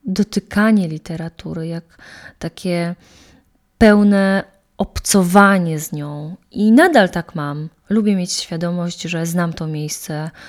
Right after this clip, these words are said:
e, o którym czytam. Po ponad jedenastu latach w tym mieście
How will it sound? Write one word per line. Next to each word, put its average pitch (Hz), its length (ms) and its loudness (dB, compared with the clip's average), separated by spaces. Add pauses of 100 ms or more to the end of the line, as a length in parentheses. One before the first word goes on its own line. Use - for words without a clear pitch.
(200)
e, 160 220 -8
o - 60 -12
którym 175 360 -4
czytam. 156 480 -4 (1300)
Po 190 100 -6
ponad 370 360 2
jedenastu 262 600 4
latach 269 320 0
w - 40 -14
tym 214 260 0
mieście 160 680 -6